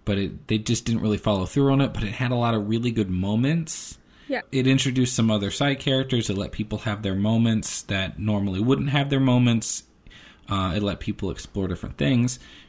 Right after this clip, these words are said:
Speaker 1: right? And a lot of important story work and character work happened in that episode, even though the episode wasn't very good.
Speaker 2: Right.
Speaker 1: This one could have at least gotten there,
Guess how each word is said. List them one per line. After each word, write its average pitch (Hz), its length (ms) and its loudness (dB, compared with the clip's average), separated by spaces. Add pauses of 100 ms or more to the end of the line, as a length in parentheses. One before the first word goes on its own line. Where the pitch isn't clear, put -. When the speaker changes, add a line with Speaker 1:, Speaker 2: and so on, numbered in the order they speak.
(140)
Speaker 1:
right? 110 300 2 (240)
And 107 140 0
a 107 60 2
lot 110 200 2
of 107 100 0
important 107 1040 2
story 127 580 2
work 104 360 2
and - 100 -8
character 170 440 0
work 98 300 -2
happened 92 600 -4
in 110 120 0
that 98 180 -2
episode, 87 580 -4 (340)
even 110 300 4
though 101 140 4
the 101 160 0
episode 95 460 -2
wasn't 80 280 -6
very - 240 -10
good. 71 320 -10 (460)
Speaker 2:
Right. 233 360 -2 (140)
Speaker 1:
This 160 400 4
one 92 460 2 (340)
could 160 320 4
have 123 720 -2 (280)
at 110 140 -2
least 127 420 0
gotten 101 600 0
there, 120 580 2